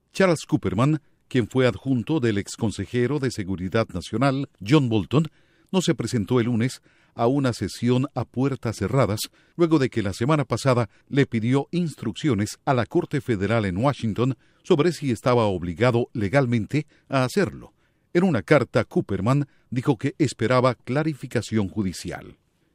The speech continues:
El presidente de la Comisión de Inteligencia de la Cámara de Representantes, el demócrata Adam Schiff, dijo que la demanda de Cooperman no tiene sustento legal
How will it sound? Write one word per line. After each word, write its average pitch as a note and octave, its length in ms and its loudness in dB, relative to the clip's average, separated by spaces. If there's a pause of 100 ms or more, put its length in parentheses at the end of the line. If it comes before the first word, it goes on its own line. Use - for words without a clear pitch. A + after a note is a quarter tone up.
(160)
El D#3 160 6
presidente D#3 560 0
de C3+ 100 2
la A2+ 120 0
Comisión B2 440 -2
de G#2+ 80 0
Inteligencia A2+ 880 -2 (160)
de A2+ 140 0
la G#2 100 0
Cámara A#2 480 0
de B2 180 -2
Representantes, B2 880 -2 (320)
el D#3+ 140 0
demócrata A#2 720 -2
Adam G#2+ 300 0
Schiff, - 340 -6 (540)
dijo D3 300 2
que C3 120 0
la A#2 100 4
demanda B2 380 2
de G2+ 120 2
Cooperman B2+ 600 0 (320)
no G3 120 -2
tiene E3+ 220 -2
sustento C3 460 -2
legal A2 460 -2